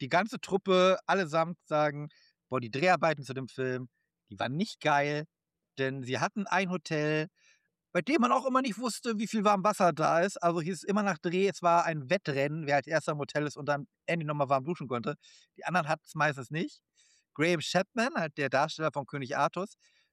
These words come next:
das ist auch der Einzige, der halt eine echte Kettenrüstung die ganze Zeit trug.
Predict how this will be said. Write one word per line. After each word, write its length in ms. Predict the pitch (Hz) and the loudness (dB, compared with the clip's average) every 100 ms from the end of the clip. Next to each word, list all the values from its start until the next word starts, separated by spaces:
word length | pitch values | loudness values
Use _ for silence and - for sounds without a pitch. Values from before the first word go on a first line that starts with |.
| _ | _
das 300 | 139 143 - | 0 2 0
ist 240 | - 160 | -8 -4
auch 140 | 160 147 | 0 0
der 120 | 160 | 2
Einzige, 400 | 190 175 175 165 | 0 -2 -4 -4
der 180 | 151 151 | 0 2
halt 160 | 156 151 | 2 0
eine 120 | 156 | -2
echte 240 | 202 - | -2 -2
Kettenrüstung 580 | - 196 - 143 139 139 | -2 -2 -2 -6 -4 -6
die 60 | 123 | 2
ganze 240 | 156 - | 2 2
Zeit 240 | 147 135 - | -2 -2 -2
trug. 380 | - 139 - | -10 -10 -10